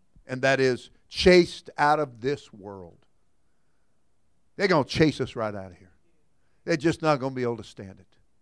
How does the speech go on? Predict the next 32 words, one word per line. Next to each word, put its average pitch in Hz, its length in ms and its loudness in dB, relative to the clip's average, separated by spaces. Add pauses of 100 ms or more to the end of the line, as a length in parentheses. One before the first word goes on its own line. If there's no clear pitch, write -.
(600)
They 123 100 -8
just 185 520 -4 (300)
can't - 380 -8
stand - 640 6 (800)
that 143 200 -2
light. 107 220 -8 (840)
You 127 140 0
ever 135 80 0
read 156 200 6
in 151 40 -2
Revelation, 175 560 6
it 135 80 -10
said 180 260 2
they 170 180 4
would 214 300 6
not 381 600 10 (420)
repent. 147 600 -4 (440)
Impenitent. 214 920 2 (320)
They 294 200 12
would 311 400 8
not 392 460 10
repent 226 640 4 (400)
of 220 160 4
their 196 160 6
evil 190 320 4
deeds 143 400 -4
and 160 100 -8
their 175 140 4
murders 185 480 4
and 143 100 -8
their 143 120 -2
violence. 185 720 10